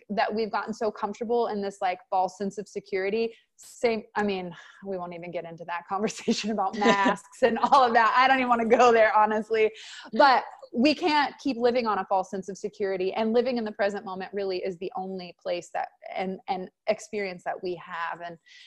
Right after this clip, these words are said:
Speaker 1: uh, my mom's stroke forced me to be present, to be like, "Is she gonna be alive in this moment?" And I literally could only take my life one moment at a time. And I think we've just forgotten that that's really the case. Like, you might not wake up tomorrow. So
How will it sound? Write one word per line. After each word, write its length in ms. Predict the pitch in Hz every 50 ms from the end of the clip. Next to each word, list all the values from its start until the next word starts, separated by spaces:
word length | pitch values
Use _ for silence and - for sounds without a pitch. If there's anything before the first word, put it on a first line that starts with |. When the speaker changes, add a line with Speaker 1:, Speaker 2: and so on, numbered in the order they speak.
| - _ -
Speaker 1:
uh, 200 | 185 180 180 180
my 120 | 190 190 196
mom's 320 | 196 196 180 185 190 -
stroke 260 | - - 202 185 180 _ _ _ _ _ -
forced 380 | 196 196 190 190 - - -
me 200 | 180 170 175 175 160
to 80 | - 180
be 140 | 175 180
present, 500 | - - 196 185 190 185 175 165 - -
to 100 | - 202
be 140 | 170 180 180
like, 180 | 180 170 170 170 _ _ -
"Is 140 | - 190 190
she 160 | - - 202
gonna 220 | 185 196 190 190 185
be 160 | 180 185 180
alive 360 | 185 175 175 185 240 285 220
in 120 | 180 170 160
this 180 | 160 - - 185
moment?" 280 | 170 170 170 165 165
And 160 | 175 175 180
I 100 | 180 175
literally 540 | 180 180 185 185 180 185 185 180 185 185 190 _ -
could 140 | 196 180 - - -
only 360 | 202 190 190 185 185 180 185 -
take 180 | - 180 - - _ _ _ _ -
my 180 | 185 175 165
life 320 | 165 165 160 170 175 170 170 -
one 340 | 180 180 175 175 170 170 170
moment 260 | 170 170 165 160 156
at 140 | 160 165 160
a 40 | 156
time. 300 | - - 175 175 175 170
And 100 | 165 170
I 80 | 170 -
think 180 | - 185 185 - _ _ - - _ _ _
we've 180 | - 202 196 170
just 240 | 180 190 170 - -
forgotten 460 | 185 180 170 175 175 185 - 202 185
that 80 | 175 -
that's 240 | 185 180 180 - -
really 300 | 170 175 175 175 165 156
the 140 | 160 160 - -
case. 300 | 180 170 - 160 - -
Like, 100 | 175 - -
you 140 | 202 190 185
might 320 | 175 170 175 175 175 -
not 160 | 180 170 - -
wake 200 | 170 170 170 175
up 100 | - - _ -
tomorrow. 340 | 180 175 165 151 151 - 175
So 260 | _ - 175 170 165